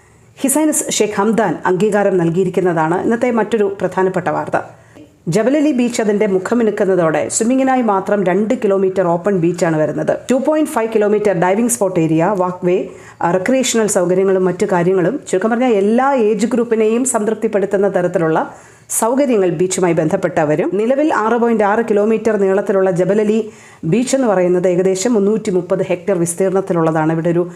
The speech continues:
വലിയ സൈക്ലിംഗ് ട്രാക്കും, ആ, വാക്ക് വേയും എന്ന് വേണ്ട ആയിരം വാഹനങ്ങൾക്ക് പാർക്ക് ചെയ്യാനുള്ള സൗകര്യങ്ങൾ അടക്കമുള്ള വിപുലമായ മാസ്റ്റർ പ്ലാനിനാണ് ജബൽ അലി ബീച്ചുമായി ബന്ധപ്പെട്ട ഡെവലപ്മെന്റിൻ്റെ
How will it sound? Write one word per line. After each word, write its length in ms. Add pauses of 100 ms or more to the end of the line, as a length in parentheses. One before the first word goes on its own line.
(280)
വലിയ 240
സൈക്ലിംഗ് 500
ട്രാക്കും, 520
ആ, 120
വാക്ക് 380
വേയും 360 (340)
എന്ന് 160
വേണ്ട 180 (160)
ആയിരം 380
വാഹനങ്ങൾക്ക് 580
പാർക്ക് 300
ചെയ്യാനുള്ള 340
സൗകര്യങ്ങൾ 600
അടക്കമുള്ള 720 (320)
വിപുലമായ 580
മാസ്റ്റർ 400
പ്ലാനിനാണ് 520
ജബൽ 300
അലി 320
ബീച്ചുമായി 400
ബന്ധപ്പെട്ട 580 (520)
ഡെവലപ്മെന്റിൻ്റെ 840